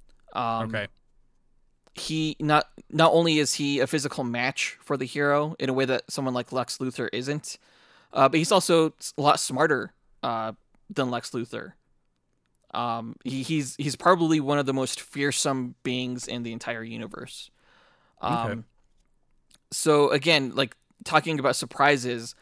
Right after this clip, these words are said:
Speaker 1: when Lex Luthor finds this head of Brainiac, uh, all of a sudden, and he thinks it's deactivated. He thinks Brainiac is dead. He's
Speaker 2: Right.
Speaker 1: gonna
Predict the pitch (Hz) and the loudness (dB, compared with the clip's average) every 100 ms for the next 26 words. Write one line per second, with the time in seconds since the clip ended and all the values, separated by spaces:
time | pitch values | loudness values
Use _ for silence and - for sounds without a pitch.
0 | _ _ - 143 147 - 160 151 131 - | _ _ -2 0 0 2 2 2 -2 -2
1 | 139 139 143 139 - 127 - - 135 123 | 2 4 4 2 -4 -4 -4 0 0 0
2 | - 127 131 123 110 - - _ _ _ | -2 -2 -2 -4 -8 -12 -20 _ _ _
3 | - 135 139 139 - 139 131 131 - 151 | 2 6 6 4 2 0 0 -2 -4 -4
4 | - 156 147 196 175 151 - 131 131 - | 0 0 2 2 0 -2 -2 2 2 0
5 | 120 110 - - 127 127 - 123 117 117 | -6 -8 -8 -8 -6 -6 -6 -6 -8 -10
6 | 113 - 117 107 - _ 139 123 - 110 | -10 -8 -6 -8 -14 _ -8 -8 -6 -2
7 | 131 120 | 0 -2